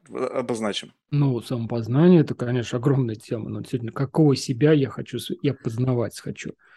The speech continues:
Speaker 2: Просто осознанность, как, как такое базовое человеческое качество, просто отдавать себе отчет в том, что происходит.
Speaker 1: Да, да, да, да,
Speaker 2: Ну,
Speaker 1: да.
Speaker 2: как бы,
Speaker 1: Но
Speaker 2: вот,
Speaker 1: вот,
Speaker 2: вот
Speaker 1: но,
Speaker 2: мы,
Speaker 1: но
Speaker 2: мы
Speaker 1: прийти
Speaker 2: этим
Speaker 1: к этому
Speaker 2: занимаемся.
Speaker 1: можно через восточные практики, а можно прийти каким-то другим способом, так?
Speaker 2: Конечно,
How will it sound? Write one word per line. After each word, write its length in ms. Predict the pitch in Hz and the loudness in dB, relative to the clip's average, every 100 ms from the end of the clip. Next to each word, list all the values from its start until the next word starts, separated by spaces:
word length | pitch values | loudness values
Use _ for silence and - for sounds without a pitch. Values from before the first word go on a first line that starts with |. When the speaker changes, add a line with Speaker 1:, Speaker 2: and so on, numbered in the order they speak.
| - - | -20 -6
Speaker 2:
Просто 300 | 131 - 131 | -6 -2 -2
осознанность, 640 | 127 277 262 196 139 - | 2 2 6 6 6 2
как, 180 | 143 - | -2 -2
как 200 | - 135 - - - | -12 -14 -16 -20 -12
такое 280 | 131 - 131 | -6 -2 0
базовое 380 | 127 151 151 | 2 2 2
человеческое 500 | 120 - 131 120 - | 0 -2 -4 -4 -8
качество, 500 | 135 185 135 - - | -4 -2 -2 -6 -10
просто 280 | 120 139 - | -6 -6 -4
отдавать 380 | 127 139 147 143 | -2 2 4 2
себе 220 | - 120 | -2 -4
отчет 460 | 120 120 - 139 - - _ _ _ _ _ | -4 -4 0 0 -2 -20 _ _ _ _ _
в 40 | |
том, 160 | - - | -6 -4
что 160 | - | -8
происходит. 720 | - 123 120 - - 151 - _ _ - | -8 -6 -8 -8 -12 -12 -20 _ _ -4
Speaker 1:
Да, 140 | 120 | 0
да, 100 | 123 | 2
да, 100 | 120 | 4
да, 120 | 123 | 4
Speaker 2:
Ну, 20 | 123 | 4
Speaker 1:
да. 40 | 135 | 2
Speaker 2:
как 40 | |
бы, 140 | 120 120 | 0 0
Speaker 1:
Но 80 | |
Speaker 2:
вот, 320 | 110 208 - - | 4 2 2 -4
Speaker 1:
вот, 300 | 127 170 180 | 4 6 6
Speaker 2:
вот 0 | |
Speaker 1:
но, 80 | 151 | 4
Speaker 2:
мы, 120 | 160 | 6
Speaker 1:
но 120 | 180 170 | 4 4
Speaker 2:
мы 140 | 214 | 6
Speaker 1:
прийти 220 | 208 196 | 6 6
Speaker 2:
этим 120 | 247 190 | 6 6
Speaker 1:
к 0 | |
этому 260 | 170 - | 6 6
Speaker 2:
занимаемся. 0 | |
Speaker 1:
можно 320 | 156 185 196 | 4 2 2
через 380 | 151 - 175 160 | 0 2 4 2
восточные 560 | 127 135 - 285 - 151 | 0 -4 -2 -4 -4 -4
практики, 420 | 135 120 120 - | 0 -2 -2 -4
а 60 | 120 | 2
можно 260 | 196 220 | 2 2
прийти 300 | 175 147 - | -2 -4 -8
каким-то 320 | 180 - 180 151 | -8 -6 -4 -2
другим 260 | 151 143 | 0 0
способом, 420 | 113 110 101 95 | -2 -4 -4 -4
так? 260 | 95 196 - | 0 0 0
Speaker 2:
Конечно, 640 | - 294 320 302 151 - | 0 4 4 4 2 0